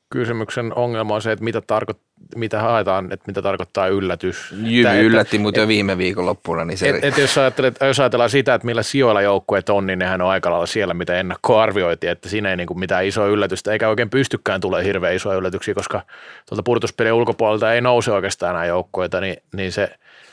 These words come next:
Speaker 1: Tai se on tosi, no jos sieltä joku nousee, niin se on kyllä iso yllätys, sanotaan näin. On se vielä niinku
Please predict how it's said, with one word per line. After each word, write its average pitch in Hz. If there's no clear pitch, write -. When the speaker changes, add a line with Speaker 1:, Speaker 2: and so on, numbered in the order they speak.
Speaker 1:
Tai 87
se 92
on 90
tosi, 90
no 117
jos 185
sieltä 139
joku 139
nousee, 113
niin 101
se 123
on 110
kyllä 85
iso 80
yllätys, 78
sanotaan 82
näin. 82
On 98
se 110
vielä 101
niinku 95